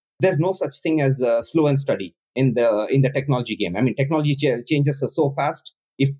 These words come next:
you're not growing rapidly, it's very, very likely you'll become obsolete in a couple of, uh, years. So, yeah, market first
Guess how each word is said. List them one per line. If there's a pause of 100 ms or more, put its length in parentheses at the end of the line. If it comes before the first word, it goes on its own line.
(160)
you're
not
growing
rapidly,
it's
very,
very
likely
you'll
become
obsolete
in
a
couple
of,
uh,
years. (240)
So,
yeah, (140)
market
first